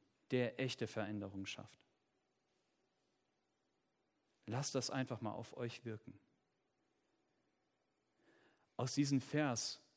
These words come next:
folgt natürlich auch, dass dieser Vers eben nicht nur für mich gilt, sondern dass er auch für meine Nebenfrau und Nebenmann gilt. Jeder Mensch ist nach dem Bild Gottes erschaffen.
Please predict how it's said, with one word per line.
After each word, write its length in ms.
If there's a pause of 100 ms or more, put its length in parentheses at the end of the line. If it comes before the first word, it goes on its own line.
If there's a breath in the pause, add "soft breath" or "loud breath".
(140)
folgt 400
natürlich 580
auch, 300 (560 soft breath)
dass 180
dieser 280
Vers 260
eben 160
nicht 200
nur 100
für 120
mich 300
gilt, 220
sondern 260
dass 160
er 120
auch 120
für 120
meine 260
Nebenfrau 560
und 100
Nebenmann 480
gilt. 320 (1080 soft breath)
Jeder 340
Mensch 300
ist 200
nach 160
dem 200
Bild 200
Gottes 300
erschaffen. 520